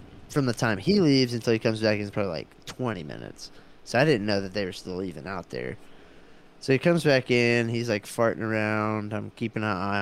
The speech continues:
on him. I'm standing behind the counter. And he's, like, walking around, and he's talking to me about all this stuff. And he's wanting to buy some cigarettes. So I I D him.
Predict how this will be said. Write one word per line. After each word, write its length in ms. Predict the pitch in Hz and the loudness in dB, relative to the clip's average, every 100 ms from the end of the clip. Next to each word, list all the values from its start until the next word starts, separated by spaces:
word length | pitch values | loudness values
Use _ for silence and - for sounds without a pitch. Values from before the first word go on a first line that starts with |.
| 101 | 0
on 60 | |
him. 60 | 101 | -2
I'm 40 | |
standing 280 | 107 - 110 | -4 -2 -2
behind 160 | 113 110 | 0 -2
the 60 | |
counter. 520 | 104 113 110 113 113 - - - - - - _ - | -2 0 0 0 -2 -6 -16 -20 -20 -20 -20 _ -6
And 180 | 120 120 | -2 0
he's, 160 | 131 | 0
like, 220 | 139 131 127 | 2 2 4
walking 360 | 143 143 151 | 4 4 0
around, 560 | 131 120 123 123 120 120 | 0 0 0 0 -2 -4
and 120 | 107 | -6
he's 180 | 101 98 | -10 -12
talking 420 | - 135 120 123 | -6 -2 -2 -4
to 60 | 117 | -6
me 180 | 117 | -4
about 200 | 117 113 | -4 -2
all 100 | 110 | -2
this 200 | 113 113 | -4 -6
stuff. 600 | - - 110 107 107 - - - - - - - - | -6 0 2 2 -2 -6 -14 -16 -20 -20 -20 -20 -6
And 280 | 107 110 110 | -2 0 0
he's 140 | 107 | -2
wanting 160 | 120 104 | -2 -2
to 40 | |
buy 140 | 101 95 | 0 -2
some 200 | - 95 | -2 -10
cigarettes. 720 | - 135 123 120 113 - - | -6 -4 -2 0 0 -2 -4
So 220 | - 113 | 0 4
I 240 | 113 101 | 4 4
I 60 | 101 | 2
D 280 | 95 160 139 | 2 2 4
him. 280 | 107 107 | 2 -2